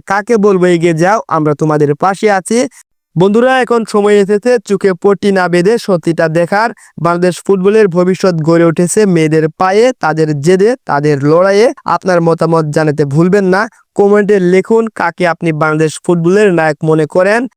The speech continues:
ফুটবল প্রেমী বন্ধুরা, বাংলাদেশ যদি এই অনিয়ম, সিন্ডিকেট এবং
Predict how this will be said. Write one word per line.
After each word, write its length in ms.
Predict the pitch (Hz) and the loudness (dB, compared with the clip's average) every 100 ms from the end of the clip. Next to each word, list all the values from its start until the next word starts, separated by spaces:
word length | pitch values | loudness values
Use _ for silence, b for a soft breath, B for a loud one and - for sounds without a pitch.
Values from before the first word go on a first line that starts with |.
| _ _ - | _ _ -8
ফুটবল 240 | 202 240 | -2 -2
প্রেমী 200 | 226 226 | 0 0
বন্ধুরা, 460 | 180 190 190 214 233 | 2 2 2 2 0
বাংলাদেশ 420 | 190 196 196 190 175 | 0 0 0 0 -2
যদি 240 | 160 175 175 | 0 0 0
এই 160 | 170 175 - | 2 2 2
অনিয়ম, 520 | 190 202 196 208 220 | 2 2 2 2 0
সিন্ডিকেট 680 | 202 202 190 180 208 208 196 | -2 0 2 2 0 0 2
এবং 200 | 156 | 0